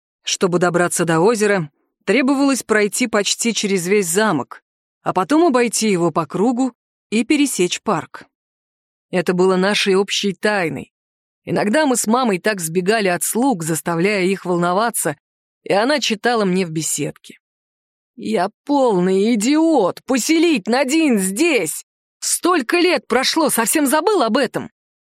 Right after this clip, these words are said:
Покоями никто не пользовался, а потайной ход с секретом открыть можно лишь изнутри. Не было повода беспокоиться.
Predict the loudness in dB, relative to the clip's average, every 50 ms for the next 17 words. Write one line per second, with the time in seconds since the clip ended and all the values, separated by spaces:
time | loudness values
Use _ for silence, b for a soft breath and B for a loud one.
0 | _ _ _ _ -4 -4 -2 0 2 2 2 2 2 2 2 0 -2 0 0 0
1 | 2 2 0 0 0 0 0 0 0 0 0 0 -2 -2 -4 -4 -6 -6 -10 _
2 | _ _ _ _ _ _ -8 -8 -6 -4 -4 -2 0 0 0 2 2 0 -2 -2
3 | -2 -2 -2 0 0 -2 -2 -2 -2 0 0 0 0 0 2 0 0 0 -2 0
4 | 0 0 0 2 2 2 2 2 0 0 0 0 2 0 0 -2 -2 0 0 0
5 | 0 0 0 0 0 0 0 -2 -6 -10 _ _ _ _ _ _ _ _ _ _
6 | _ _ _ _ _ -2 0 0 2 2 0 0 0 0 -2 -2 -2 0 0 0
7 | 0 0 -2 -6 -6 -6 -6 -8 -6 -4 -6 -6 -4 -2 0 0 0 0 -2 -4
8 | -6 -8 -8 -8